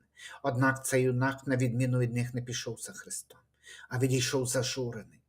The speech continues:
Він змарнував нагоду піти за Ісусом, і він зовсім не виконав заповіді любові до ближнього. Він хотів бути добрим, але насправді був злим.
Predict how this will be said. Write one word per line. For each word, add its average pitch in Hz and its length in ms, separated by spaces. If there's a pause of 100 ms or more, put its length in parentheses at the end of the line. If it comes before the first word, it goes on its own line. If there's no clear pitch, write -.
(380)
Він 170 200
змарнував 156 920
нагоду 160 640
піти 139 280
за 131 160
Ісусом, 131 640 (540)
і 135 100
він 131 140
зовсім 127 540
не 127 80
виконав 120 440
заповіді 113 600
любові 107 400
до 107 60
ближнього. - 580 (340)
Він 160 180
хотів 165 480
бути 147 280
добрим, 117 480 (380)
але 143 180
насправді 104 720
був 95 240
злим. 98 300